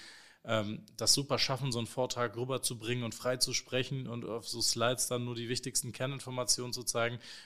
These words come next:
Und die machen so einen fünfundvierzig Minuten Vortrag fast ausschließlich aus ihrem, aus ihrem Repertoire an, an, an Erfahrung, ja.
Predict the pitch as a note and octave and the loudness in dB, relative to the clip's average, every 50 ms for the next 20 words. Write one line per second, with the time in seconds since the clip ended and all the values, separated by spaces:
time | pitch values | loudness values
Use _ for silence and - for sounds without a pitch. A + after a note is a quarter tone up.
0 | - _ B2 A2+ A#2 A2 A2 A#2 A2 C#3 B2+ A2+ A#2 A2 - - B2+ B2 A2+ B2 | -10 _ 0 2 2 4 4 4 2 2 2 0 0 -2 -2 -4 -6 -6 -4 -4
1 | B2+ A#2+ - G#2+ G#2+ A#2 A#2+ B2+ C3+ B2+ B2+ - - A2+ G#2+ - - G#2 - - | -2 -2 -2 -2 0 -2 -2 -2 -2 -4 -6 -2 0 0 0 0 -4 -6 -10 -12
2 | - - - - - - - - A2 - - - - - - - - B2 C3 - | -14 -14 -14 -12 -12 -10 -6 0 0 0 0 0 -6 -16 -20 -8 -4 0 2 4
3 | - - B2 A#2 G#2+ - A2 - - A2+ A2 - - A2+ A#2 G#2 G#2 G#2+ G2+ G#2 | 2 2 2 0 -2 -2 -2 -4 -4 0 2 2 2 0 -4 -4 -4 -6 -8 -10
4 | - - _ _ _ _ - A2 G#2+ - B2+ A2+ A2 G2+ G#2+ - - A#2 G#2+ - | -16 -20 _ _ _ _ 2 4 4 4 4 2 2 0 0 0 0 0 0 0
5 | - A#2+ A#2+ A#2+ A#2 A2 A2 A2+ - - G#2+ G#2+ - G#2 G#2+ G#2+ - G2 - - | 2 4 2 2 2 2 -2 -4 -6 -6 -8 -8 -8 -8 -8 -6 -4 -4 -2 0
6 | - A#2+ C3 C3 A2 G#2 F#2+ F#2 F2+ F#2+ G2+ A#2 A#2+ | 4 4 4 4 2 -2 -4 -6 -8 -8 -8 -8 -8